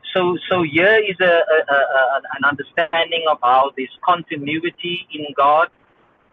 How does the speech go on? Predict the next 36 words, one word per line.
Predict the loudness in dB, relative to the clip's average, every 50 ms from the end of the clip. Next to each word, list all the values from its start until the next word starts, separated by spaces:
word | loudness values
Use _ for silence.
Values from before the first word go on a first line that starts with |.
| _ _ _ _ _ _ _ _ -14
the | -14 -14 _ _ _ _ _ _ 0
God | 2 2 2 2 0 _ _ _
presenting | -12 -12 -6 _ -2 -2 -2 -4 -8 -8 0
God's | 0 0 0 0 _ _
self | 2 2 2 0 -2 _ _ _ _ _ _ _ _ _ _ -12
in | -12 -12 -8
prophetic | -6 -8 -8 -8 -6 -6 -6 -6 -6 -8 -12 -10 _
ministry | -6 -6 -6 -6 -8 -10 _ _ -8 -6 -6
and | -6 -6 -4
law, | 0 0 2 2 2 0 -2 -4 _ _ _ _ _ _ _ _ _ _ _ _ _ 0
uh, | 2 2 2 0 _ -2
for | 0 0 0 0
the | -2 -8 -4 -2
sake | -2 -2 -2 -4
of | -6 -8 -6 -12
the | -14
people, | -12 _ -8 -8 -8 -6 -6 -6 -6 -6 -8 -12 _ _ _ _ _ _ _ _ _ 0
God | 2 2 2 0 -2 _ -10
presenting | -10 -10 -8 -4 -4 -4 -4 -4 -8 -8
himself | -8 -10 -4 -2 0 2 2 0 -2
in | -8 -10
the | -10 -10
person | -6 -6 -6 -6 -4 -6 -6 -6
of | -6 -10
his | -12 -18 _ -4
Son, | -4 -4 -4 -6 _
Jesus | -14 -14 -14 -14 -12 -14 -14 -14 -14 _
Christ, | -2 -2 -2 -2 -2 -8 _ -20 _ _ _ _ _ _ _ _ _ _ _
for | -6 -4 -4 -4 -8
the | -8 -14 -4 -4
sake | -4 -2 -2 -6
of | -8 -8 _
the | -16 -14
people. | _ -12 -12 -12 -10 _ -10 -10 -10 _ _ _ _ _ _ _ _ _ _ _ -2
And | 0 0 0 -2 -4
Jesus | -4 -4 -4 -4 -4 -8